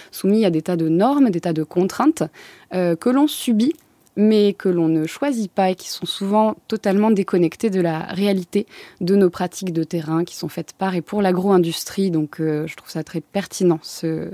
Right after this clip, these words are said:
ce que cet éleveur a apporté, euh, dans son témoignage. C'est vraiment, euh, une lutte qu'on ne souhaiterait pas mener, mais qu'on est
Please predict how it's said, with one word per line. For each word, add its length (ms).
ce 160
que 80
cet 160
éleveur 320
a 60
apporté, 440
euh, 100
dans 80
son 140
témoignage. 600
C'est 140
vraiment, 380
euh, 100
une 460
lutte 300
qu'on 240
ne 120
souhaiterait 360
pas 100
mener, 400
mais 100
qu'on 300
est 180